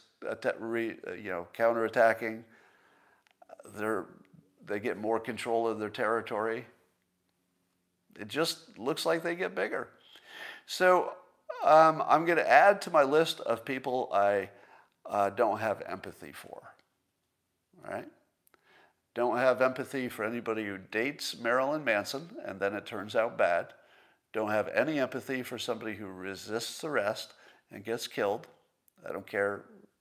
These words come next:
about anything else. I don't have, uh, any empathy for the Palestinians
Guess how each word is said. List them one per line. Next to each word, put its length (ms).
about 300
anything 320
else. 280
I 80
don't 180
have, 380
uh, 320
any 260
empathy 460
for 260
the 240
Palestinians 1080